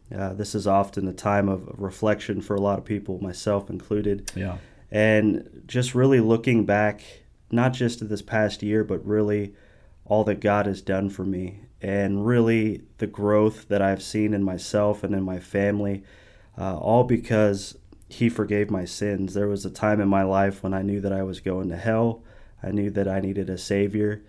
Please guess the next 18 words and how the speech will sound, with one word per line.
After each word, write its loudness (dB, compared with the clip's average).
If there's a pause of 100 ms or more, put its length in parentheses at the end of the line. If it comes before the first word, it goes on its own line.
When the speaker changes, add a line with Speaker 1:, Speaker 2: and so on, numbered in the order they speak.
(360)
Speaker 1:
and -8
I -6
called -2
upon -2
him -2
and -4
confessed -4
my -2
sins, -4
and -8
he -6
was -8
just -6
to -10
forgive -6
me -4
in -2
that. -6